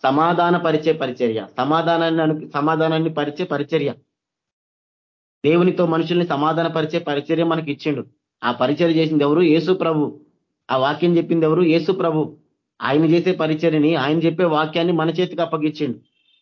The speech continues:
కాబట్టి మనం ఏం చేయాలా? సమాధాన పడాలి, సమాధాన పడి మనం జీవించాలి.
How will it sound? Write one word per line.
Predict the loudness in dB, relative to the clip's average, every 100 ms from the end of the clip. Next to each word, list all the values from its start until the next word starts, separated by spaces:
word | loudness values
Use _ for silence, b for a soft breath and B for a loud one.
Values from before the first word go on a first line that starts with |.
| _ _
కాబట్టి | -2 2
మనం | 2 4 4
ఏం | 2 2
చేయాలా? | 2 2 0 -4 -12 _ _ _
సమాధాన | -4 0 0 0 0
పడాలి, | 0 0 0 0 -2 -12 _ _ _ _ _ _ _ _ _ _
సమాధాన | -2 0 0 -2
పడి | -2 0
మనం | 0 0 -4
జీవించాలి. | -4 -6 -6 -6 -4 -4 -8